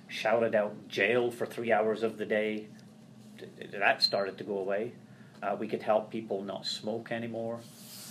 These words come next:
Uh, simple little things that should have always been there just started to fade away. Uh, and it became a more inclusive environment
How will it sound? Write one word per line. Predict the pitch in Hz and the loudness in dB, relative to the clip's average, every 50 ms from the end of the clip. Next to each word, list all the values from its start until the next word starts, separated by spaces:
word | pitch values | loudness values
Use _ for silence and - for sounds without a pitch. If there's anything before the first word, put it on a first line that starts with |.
| - - - - | -10 -10 -10 -4
Uh, | 110 107 104 - | -2 -2 -2 -2
simple | - - - - - - 190 180 - 160 151 143 | -4 -4 -2 0 0 0 -2 0 0 2 2 2
little | 131 139 131 131 117 | 2 2 2 2 0
things | - - 190 185 160 147 - - | 0 0 0 0 0 0 -2 -4
that | 127 - - | -6 -8 -6
should | - - - - | 0 2 4 4
have | 175 120 | 6 6
always | 139 135 127 113 107 95 | 6 4 4 2 0 -6
been | - 107 92 90 | -8 -10 -10 -10
there | 90 95 110 127 - - - - - - - - - - - - - - - - - - - | -10 -10 -10 -12 -14 -18 -20 -20 -20 -20 -20 -20 -20 -18 -18 -18 -20 -20 -20 -20 -20 -20 -8
just | - 147 143 - - - - | -4 -2 -2 -2 -4 -8 -12
started | - - - 135 131 135 131 131 - - | -12 -4 0 2 2 2 2 -2 -4 -8
to | - - 135 127 123 123 120 117 - - - - - | -6 -2 0 2 2 0 -2 -4 -10 -18 -20 -20 -20
fade | - - - 127 123 131 | -20 -8 -2 -2 0 0
away. | 120 110 117 123 110 95 90 - - - - - - - - - - - | 0 0 0 0 -2 -2 -8 -10 -16 -20 -20 -20 -20 -20 -20 -20 -16 -10
Uh, | 110 104 101 - | -6 -4 -4 -2
and | 113 113 | -4 -4
it | 117 | -4
became | 120 120 - - 120 117 120 117 117 | -6 -6 -2 0 0 0 0 0 -4
a | 117 | -4
more | 113 113 110 110 110 107 107 - - - - - - - - - - - | -2 0 0 0 0 0 -2 -4 -12 -18 -20 -20 -20 -20 -20 -20 -14 -12
inclusive | 110 104 - - - 117 120 117 - - 113 110 107 | -12 -12 -12 -8 0 0 0 0 2 2 2 2 2
environment | 104 98 92 - 95 98 107 107 113 123 143 143 | 0 -4 -2 0 2 2 2 0 -2 -4 -6 -6